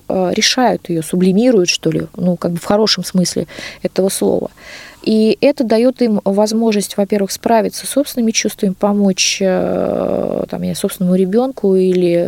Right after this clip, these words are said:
м, там, не знаю, бли-, близкому родственнику, и создать услугу, которой могут пользоваться все. Вот. Э, что касается волонтёрских проектов, то, м, э, вот социальное волонтёрство, оно меньше развито, потому что,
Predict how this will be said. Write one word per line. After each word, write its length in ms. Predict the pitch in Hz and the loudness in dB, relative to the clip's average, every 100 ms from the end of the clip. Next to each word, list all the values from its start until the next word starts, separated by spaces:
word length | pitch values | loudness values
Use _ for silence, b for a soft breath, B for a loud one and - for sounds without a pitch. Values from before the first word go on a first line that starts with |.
| - | -2
м, 880 | 180 180 175 180 175 175 - - - | -6 -8 -8 -10 -10 -10 -10 -10 -10
там, 300 | - 180 180 | -10 -8 -8
не 120 | 175 | -8
знаю, 200 | 175 185 | -8 -8
бли-, 300 | 165 165 175 | -4 -4 -2
близкому 460 | 175 185 - 180 175 | -2 -4 -2 -4 0
родственнику, 680 | 233 - 233 214 202 190 - B B B B B _ _ _ _ _ - - | -2 -2 -2 -2 0 -2 -4 B B B B B _ _ _ _ _ -20 -4
и 100 | 254 | 0
создать 400 | 240 214 226 247 | 2 2 2 0
услугу, 480 | 226 233 240 185 - _ _ | 0 2 2 2 -6 _ _
которой 440 | 185 180 262 320 226 | -2 2 4 4 4
могут 360 | 190 226 208 | 2 2 0
пользоваться 580 | - 233 220 208 202 - | 0 0 2 0 -2 -2
все. 440 | - - 208 170 - _ B B B B B B | -2 -2 -2 -2 -6 _ B B B B B B
Вот. 400 | 196 190 170 - - | 0 2 0 -2 -2
Э, 160 | 190 180 | 0 0
что 180 | - | -2
касается 460 | 262 269 277 262 247 | 0 2 2 0 2
волонтёрских 600 | 254 254 262 359 - - | 2 2 2 0 0 -4
проектов, 680 | 220 208 185 - 175 - - - | 2 4 2 0 -6 -6 -12 0
то, 360 | 240 240 233 214 | 4 4 2 -2
м, 220 | 196 190 190 | -4 -2 2
э, 180 | 202 202 | 2 2
вот 140 | 208 | 0
социальное 500 | 240 - 277 330 294 | -2 0 2 2 2
волонтёрство, 600 | 202 190 185 190 - 214 | 2 2 2 -2 0 0
оно 160 | 208 226 | 2 2
меньше 420 | 226 196 - 190 | 4 2 2 0
развито, 440 | 196 240 214 - | 2 2 0 -4
потому 480 | 190 185 240 247 185 | -4 0 0 2 0
что, 340 | - - 175 | 0 -4 -6